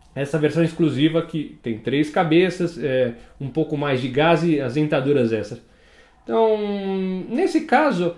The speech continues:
se você é muito fã e quer a peça, talvez valha a pena economizar um pouco mais e comprar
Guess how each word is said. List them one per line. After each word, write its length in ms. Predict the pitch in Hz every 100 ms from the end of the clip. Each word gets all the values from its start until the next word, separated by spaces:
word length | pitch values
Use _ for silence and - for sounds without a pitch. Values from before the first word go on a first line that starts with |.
| -
se 140 | - 185
você 280 | 190 190 294
é 40 |
muito 400 | 226 214 233 185
fã 280 | - 170 160
e 80 | 156
quer 180 | - 214
a 80 |
peça, 420 | 214 214 240 233 190
talvez 220 | 202 220
valha 160 | 214
a 40 | 196
pena 200 | 202 196
economizar 500 | 196 190 185 165 180
um 60 |
pouco 300 | 165 185 175
mais 420 | 170 190 226 - 240
e 80 |
comprar 760 | 240 294 220 175 202 247 302